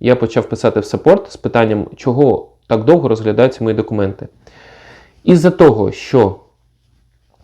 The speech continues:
е, було спочатку змінено ім'я, потім я дуже багато завантажив документів, документи завантажувалися не зразу,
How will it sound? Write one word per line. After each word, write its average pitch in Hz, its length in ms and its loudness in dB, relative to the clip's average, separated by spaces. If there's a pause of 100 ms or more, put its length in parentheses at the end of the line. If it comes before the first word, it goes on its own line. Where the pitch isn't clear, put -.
(420)
е, 107 580 0
було 127 260 4
спочатку 123 480 0
змінено 104 380 -4
ім'я, 113 400 2
потім 110 320 -4
я 107 100 -2
дуже 107 200 -6
багато 104 340 -6
завантажив 110 440 -6
документів, 117 640 0
документи 117 460 -2
завантажувалися 117 760 -2
не 120 160 0
зразу, 113 600 2